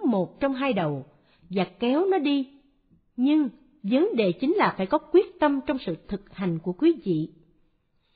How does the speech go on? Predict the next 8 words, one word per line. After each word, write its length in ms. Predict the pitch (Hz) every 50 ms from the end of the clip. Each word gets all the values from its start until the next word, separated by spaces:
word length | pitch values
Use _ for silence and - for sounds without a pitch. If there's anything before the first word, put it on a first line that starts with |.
| _ _ _ -
Nếu 120 | 285 349 381 -
quý 100 | 392 294 208
vị 260 | 214 180 180 190 - -
bắt 220 | 302 453 - -
đầu 320 | 208 208 196 185 180 170 160 180
với 100 | 269 285
giới 480 | 226 196 226 233 262 285 349 480 508 - - - _ _ _
Sila 600 | - - - 269 285 285 285 277 262 240 214 185